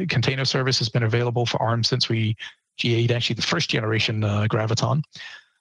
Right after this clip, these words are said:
Uh, E K S is currently in preview, and we're working towards getting that as a, a G A.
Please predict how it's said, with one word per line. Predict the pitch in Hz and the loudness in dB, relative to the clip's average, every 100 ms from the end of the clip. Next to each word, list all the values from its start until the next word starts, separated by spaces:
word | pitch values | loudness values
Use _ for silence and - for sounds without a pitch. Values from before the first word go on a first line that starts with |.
| - | -4
Uh, | 120 | -2
E | - 139 | 0 -2
K | - 127 | 0 -2
S | 127 131 | -2 -4
is | |
currently | - 127 127 113 | -2 -2 0 0
in | 104 | 0
preview, | - 143 131 127 | 0 0 0 0
and | |
we're | 110 | 0
working | 107 113 - | 0 0 0
towards | 117 120 110 - | 0 0 0 0
getting | 110 104 | 0 0
that | 117 123 | 0 0
as | 120 117 | 0 0
a, | 120 117 | 0 0
a | 117 | 0
G | - 120 120 | 0 2 2
A. | 120 120 123 | 2 0 -2